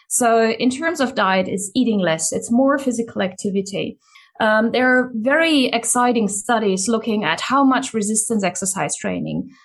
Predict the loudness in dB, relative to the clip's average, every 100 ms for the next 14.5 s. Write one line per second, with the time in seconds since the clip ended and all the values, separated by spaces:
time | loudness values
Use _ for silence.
0 | _ -2 0 2 0 -2 -4 0 0 0
1 | 0 -2 0 2 2 0 0 0 0 -4
2 | -4 -4 -2 -2 -4 -6 -8 -6 -4 -2
3 | 0 2 2 0 -6 -6 -2 0 0 -2
4 | -4 -4 -2 -2 0 0 0 -4 -12 _
5 | _ 2 4 4 2 0 0 -2 0 2
6 | 2 0 -2 0 0 0 0 -2 -2 -2
7 | 0 -2 -8 -16 _ -20 -20 -4 0 2
8 | 2 4 4 4 2 2 2 2 0 -2
9 | 0 2 0 -2 -4 -4 -6 -6 0 0
10 | -2 -6 -6 -2 2 2 2 -2 -4 -10
11 | -2 0 2 2 2 2 2 2 0 -2
12 | -2 -4 -2 0 2 2 0 -4 -2 0
13 | 2 0 0 -2 -2 -4 -4 -4 -4 -2
14 | 0 0 0 -4 -6